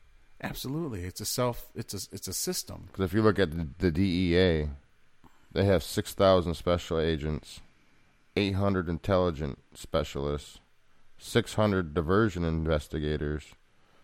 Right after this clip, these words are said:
Speaker 2: three hundred chemists.
Speaker 1: Wow. Wow, dude. That is, uh,
Speaker 2: So they got over ten thousand people, that says, just in the D E A alone. That's not counting the,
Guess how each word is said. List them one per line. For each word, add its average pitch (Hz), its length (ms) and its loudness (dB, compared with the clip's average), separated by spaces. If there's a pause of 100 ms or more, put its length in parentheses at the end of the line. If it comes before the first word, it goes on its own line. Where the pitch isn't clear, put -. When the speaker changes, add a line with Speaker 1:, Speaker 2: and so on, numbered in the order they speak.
(280)
Speaker 2:
three 101 220 -2
hundred 90 340 0
chemists. 92 600 -4 (840)
Speaker 1:
Wow. - 340 -12 (2750)
Wow, 87 360 -6
dude. 80 280 -8 (2250)
That 98 240 -4
is, 95 340 -6
uh, 87 460 -6
Speaker 2:
So 85 80 -2
they 85 80 0
got 90 120 2
over 87 220 2 (120)
ten 107 220 0
thousand 104 420 0
people, 85 300 -6
that 65 140 -6
says, 67 520 -6 (520)
just - 240 0
in 98 60 0
the 92 80 2
D 92 240 0
E 87 220 2
A 80 40 0
alone. 80 240 0
That's - 180 -6
not 71 140 -2
counting 67 360 -4
the, 69 180 -4